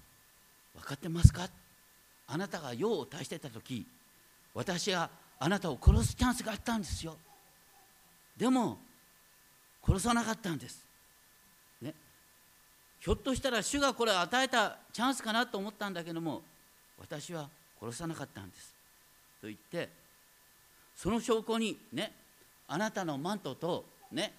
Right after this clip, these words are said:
私のこの切れ端見てごらんなさい。私はそれを切り取った。でもあなたに手をかけようとはしなかったんだ。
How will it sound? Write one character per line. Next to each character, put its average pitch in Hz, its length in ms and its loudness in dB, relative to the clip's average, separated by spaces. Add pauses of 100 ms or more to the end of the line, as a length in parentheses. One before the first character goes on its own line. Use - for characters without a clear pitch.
(280)
私 202 360 0
の 175 120 -2
こ 175 120 -6
の 156 100 0
切 190 140 -6
れ 214 60 2
端 202 240 -4
見 196 120 -6
て 226 80 0
ご 202 80 -2
ら 180 100 -4
ん 160 80 -8
な 143 80 -6
さ - 160 -4
い。 135 80 -10 (720)
私 120 300 -10
は 143 100 -10
そ 165 100 -8
れ 160 80 -4
を 156 80 -4
切 151 160 -6
り 139 100 -6
取 131 160 -6
っ - 80 -20
た。 123 80 -12 (920)
で 175 100 2
も 233 260 4
あ 143 80 0
な 185 120 2
た 190 140 0
に 139 100 4
手 220 140 2
を 175 140 4
か 143 160 -8
け 190 120 -2
よ 196 120 2
う 175 60 -2
と 160 80 -8
は 143 100 -2
し 160 140 -6
な 185 100 -4
か 175 100 -8
っ 165 40 -10
た 151 220 -12
ん 131 80 -12
だ。 131 160 -14